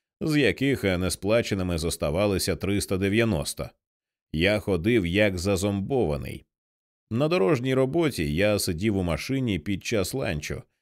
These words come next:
з'їдав свій сандвіч і спав, допоки виконроб не калатав своїм клятим дзвоником. Я того дзвоника ненавидів.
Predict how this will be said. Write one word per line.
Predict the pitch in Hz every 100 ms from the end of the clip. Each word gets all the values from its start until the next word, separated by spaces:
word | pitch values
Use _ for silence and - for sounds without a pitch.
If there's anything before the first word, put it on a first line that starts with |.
| _ -
з'їдав | 131 160 156 151 117
свій | - 90
сандвіч | 76 131 131 98 90 -
і | 82
спав, | - 110 98 78
допоки | 76 76 104 92 80
виконроб | 82 82 78 101 143 - - _ _ -
не | 160
калатав | 127 117 123 113 92
своїм | - 95 90 107
клятим | - 90 95 90 87
дзвоником. | 80 92 117 71 67 - - - _ -
Я | 117 113 76
того | 82 90
дзвоника | 80 85 95 82 76 82
ненавидів. | 85 82 80 71 73 - 64